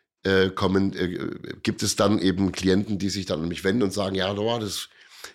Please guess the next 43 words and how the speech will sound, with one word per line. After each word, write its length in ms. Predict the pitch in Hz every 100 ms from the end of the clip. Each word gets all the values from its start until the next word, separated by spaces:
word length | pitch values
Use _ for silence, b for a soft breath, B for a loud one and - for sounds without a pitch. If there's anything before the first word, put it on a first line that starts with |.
| _
klingt 200 | 113 113
alles 220 | 95 95
super 280 | 143 151 135
hier, 220 | 139 139
was 180 | 127 120
wir 80 | 117
heute 240 | 120 120
hier 120 | 117
gehört 280 | 113 107 113
und 120 | 107
gelernt 320 | 101 95 101 104
haben.“ 320 | 98 98 101 B B B B -
Denn 100 | 123
ich 120 | 117
mache 220 | 139 143
mit 140 | 127 113
den, 220 | 110 104 -
äh, 320 | 104 95 92
Leuten, 420 | 92 98 107 165
die 100 | 151
ins 140 | 117 107
Hypnosezentrum 680 | 90 95 117 143 139 139
ja 120 | 135 131
kommen, 320 | 147 156 139
in, 160 | 98
zu 120 | - 101
den 100 | 92
Vorträgen, 640 | 101 98 123 131 147 B B B B B B _
mache 200 | 95 95
ich 60 | 110
ja 60 | 113
auch 200 | 131 -
Beispiele, 800 | 156 170 - - 101 87 67 - _ 95
ja? 260 | 123 156 - b b b b
Mit 160 | 104 107
allen, 400 | 139 156 104 90
also 200 | 90 95
in, 160 | - 95
in 180 | 90
der 100 | 95
Gruppe 240 | 92 - 117
sozusagen, 680 | 90 85 85 90 76 82
ne? 240 | 98 143